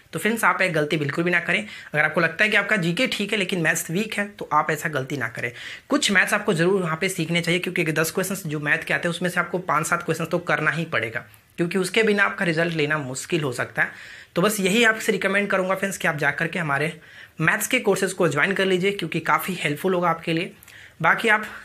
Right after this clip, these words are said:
अपनी तरफ से देख सकते हैं, यहाँ पे मैं आपको पढ़ा ही रहा हूँ, आप वहाँ पे पढ़ सकते हैं, लेकिन वहाँ पे आपको चैप्टर वाइज बताया जा रहा है, अच्छे तरीके से क्लियरली कराया जाएगा सारी चीज़ों को। चलिए नेक्स्ट क्वेश्चन देखिए, राम और सोहन क्रमशः बीस किलोमीटर प्रति घंटा और तीस किलोमीटर प्रति घंटे की रफ्तार से दौड़ते हैं।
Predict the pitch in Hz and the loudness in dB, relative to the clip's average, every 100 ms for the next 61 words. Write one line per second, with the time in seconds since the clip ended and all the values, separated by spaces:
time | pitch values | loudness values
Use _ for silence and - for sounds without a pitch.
0 | - 160 165 147 131 135 147 120 - 120 | -8 -6 -4 -2 -2 -2 -4 -6 -8 -16
1 | - 120 143 135 147 190 190 180 175 170 | -14 -14 -6 -2 0 0 0 -2 -2 2
2 | 175 185 233 165 - - - 151 160 170 | 2 0 -2 -6 -8 -8 -6 -2 -2 -2
3 | 165 190 165 170 165 190 214 208 220 175 | -2 -2 -2 -2 0 2 2 2 2 2
4 | 165 190 202 196 - - - - - 165 | 0 2 2 0 -8 -20 -20 -20 -4 -2
5 | 160 196 208 226 180 185 175 175 180 185 | 4 4 6 4 2 0 0 0 0 -2
6 | - 147 156 175 165 156 147 170 185 135 | -2 0 2 2 2 4 2 0 0 -2
7 | 135 135 143 190 226 - - - - - | 0 -2 -4 -6 -8 -16 -18 -18 -18 -20
8 | - - 208 120 104 - 190 - 240 240 | -8 0 2 2 -2 0 0 2 2 4
9 | 226 220 240 - - - - 160 180 247 | 2 0 -6 -8 -20 -12 -2 6 6 6
10 | - 233 233 - 185 214 233 196 202 208 | 4 4 4 2 2 2 2 2 2 2
11 | 202 196 214 233 233 226 214 196 185 202 | 2 2 2 2 2 2 0 2 2 4
12 | 214 220 220 214 202 185 190 190 175 185 | 2 4 0 2 0 2 0 2 2 2
13 | 190 165 - 147 - 151 104 - 120 | 2 2 4 2 2 2 0 -2 -12